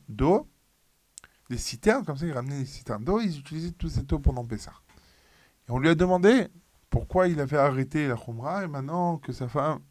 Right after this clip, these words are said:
est décédée, il a repris cette Khumra. Il dit, parce qu'une année, donc j'avais, il avait pris cette Khumra, il avait ses grands, ses grands bonbonnes, grands bidons d'eau, et une fois la rabbinite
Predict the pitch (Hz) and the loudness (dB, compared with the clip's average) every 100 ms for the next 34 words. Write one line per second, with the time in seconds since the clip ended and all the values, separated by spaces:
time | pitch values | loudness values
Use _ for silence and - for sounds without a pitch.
0 | _ _ _ _ 117 131 - 180 240 196 | _ _ _ _ -6 -4 0 0 2 4
1 | 160 156 139 170 143 135 - 110 98 _ | 2 2 -2 -4 -4 -8 -8 -8 -10 _
2 | _ _ _ _ _ - _ _ _ - | _ _ _ _ _ -20 _ _ _ -20
3 | - - _ 156 151 185 180 - - 131 | -20 -20 _ -6 0 0 0 -8 -8 -6
4 | - 160 156 147 185 170 - _ _ _ | -2 0 0 0 0 0 -4 _ _ _
5 | _ 135 120 113 120 120 - - 131 113 | _ -8 -4 0 0 0 -4 -6 -2 0
6 | 113 - 135 110 107 160 190 135 127 127 | -2 -4 -6 -6 -2 2 2 2 -4 -4
7 | 120 117 135 143 120 - - - _ _ | -4 0 4 4 4 -2 -16 -20 _ _
8 | _ _ _ _ _ _ - - 117 135 | _ _ _ _ _ _ -4 0 4 4
9 | 135 127 143 139 113 117 120 - _ _ | 4 4 2 0 -4 -12 -20 -20 _ _
10 | _ _ - 135 139 123 117 120 165 233 | _ _ -8 -2 -2 -2 -2 4 6 6
11 | - _ _ _ _ _ _ _ _ - | 4 _ _ _ _ _ _ _ _ 2
12 | 208 190 - 196 196 156 143 135 131 165 | 2 4 2 4 6 6 6 4 4 -4
13 | 175 | -8